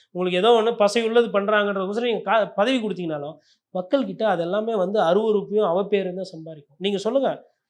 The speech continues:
செந்தில் பாலாஜி அவர்களை பற்றி ஐயா திரு ஸ்டாலின் அவர்கள் பேசாத பேச்சு என்ன? இன்னைக்கு அதே செந்தில் பாலாஜி அவர் தான் ஜெயில்ல போடுன்னு ஒரு காலத்துல சொன்னாரு. சரி, அவரால செய்ய முடியாதது இன்னொருத்தர் செய்ய, செய்தாருன்னு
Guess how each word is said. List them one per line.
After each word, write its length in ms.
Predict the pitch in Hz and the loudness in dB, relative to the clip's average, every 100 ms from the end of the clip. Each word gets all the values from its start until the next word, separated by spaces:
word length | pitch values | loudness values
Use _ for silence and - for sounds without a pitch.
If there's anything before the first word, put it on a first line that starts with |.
| _ | _
செந்தில் 320 | - 196 269 269 | -6 0 2 6
பாலாஜி 340 | 240 220 202 | 6 6 2
அவர்களை 320 | 196 196 190 | 0 0 -2
பற்றி 360 | 175 185 170 226 247 - _ _ _ | -4 -6 -4 -6 -6 -12 _ _ _
ஐயா 220 | - 180 220 | -4 0 0
திரு 180 | 220 | 0
ஸ்டாலின் 400 | - - 208 233 | -4 2 6 6
அவர்கள் 320 | 208 185 190 190 | 4 0 -2 -4
பேசாத 440 | 202 202 202 190 | -4 -2 -4 -6
பேச்சு 340 | 180 185 - | -8 -12 -10
என்ன? 140 | 143 127 _ _ _ _ _ _ _ _ _ 196 | -14 -16 _ _ _ _ _ _ _ _ _ -4
இன்னைக்கு 500 | 220 226 226 262 240 | -2 -2 -2 -4 0
அதே 280 | 175 233 | 2 4
செந்தில் 340 | 262 220 220 220 | 4 2 -2 0
பாலாஜி 440 | 196 180 160 196 220 220 _ _ _ - | 2 2 0 -4 -8 -12 _ _ _ 4
அவர் 160 | 220 | 6
தான் 160 | 262 294 | 10 8
ஜெயில்ல 280 | 233 285 285 | 10 8 8
போடுன்னு 340 | 220 226 240 | 6 4 6
ஒரு 80 | 208 | 6
காலத்துல 300 | 240 233 220 - | 6 4 2 -4
சொன்னாரு. 300 | 175 170 139 - _ | -2 -2 -4 -14 _
சரி, 220 | _ 208 185 | _ 0 4
அவரால 400 | 165 262 285 285 | 6 10 12 10
செய்ய 280 | 254 254 | 8 2
முடியாதது 480 | 247 233 220 254 254 | 4 6 6 6 4
இன்னொருத்தர் 360 | 220 254 247 220 | 6 6 6 -2
செய்ய, 400 | - 220 233 226 - | -2 2 2 2 -2
செய்தாருன்னு 420 | 214 226 196 | -2 0 0